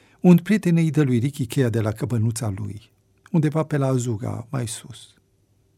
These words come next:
„Oh. Mai merge cineva cu voi?” întrebă Cătălina. <sighs> Lavina inspira adânc. „Nu. Ricky vrea să fim numai noi amândoi.”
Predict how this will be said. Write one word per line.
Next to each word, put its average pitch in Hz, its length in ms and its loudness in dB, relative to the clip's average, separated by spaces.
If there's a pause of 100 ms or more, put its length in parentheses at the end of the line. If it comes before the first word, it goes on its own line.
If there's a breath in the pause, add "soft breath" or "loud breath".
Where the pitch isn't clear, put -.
(520)
„Oh. 120 880 -6 (1120 soft breath)
Mai 131 220 6
merge 151 220 4
cineva 131 380 2
cu - 160 -8
voi?” 160 380 -4
întrebă 131 300 -4
Cătălina. 135 680 -10 (1300 soft breath)
<sighs> - 840 -12
Lavina 110 420 0
inspira 110 400 -4
adânc. 101 500 -10 (680 soft breath)
„Nu. 110 560 0 (280)
Ricky 180 320 2
vrea 143 200 2
să 143 160 -4
fim 135 200 0
numai 127 260 2
noi 113 220 0
amândoi.” 98 800 -6